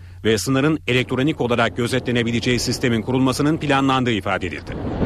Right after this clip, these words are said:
Davutoğlu'nun karargahta aldığı briefingde asker iki bin otuz üç vizyonunu da paylaştı. Bu kapsamda ordunun profesyonelleşmesinin birinci hedef olduğu,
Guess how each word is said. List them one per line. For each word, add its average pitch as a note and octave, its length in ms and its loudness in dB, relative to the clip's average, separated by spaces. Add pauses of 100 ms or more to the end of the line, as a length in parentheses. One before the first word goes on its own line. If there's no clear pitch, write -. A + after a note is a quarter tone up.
(560)
Davutoğlu'nun B2 640 2
karargahta C3 640 2
aldığı B2+ 280 2
briefingde A2 580 0 (220)
asker C3+ 480 2
iki D3 240 0
bin D3+ 80 6
otuz A#2+ 280 0
üç E3+ 160 0
vizyonunu C3+ 420 4
da G#2 80 0
paylaştı. F2 500 -2 (720)
Bu C#3+ 140 4
kapsamda A2+ 640 0 (260)
ordunun C#3 420 4
profesyonelleşmesinin C3+ 1200 2
birinci A#2+ 300 2
hedef A#2+ 220 2
olduğu, F#2 400 0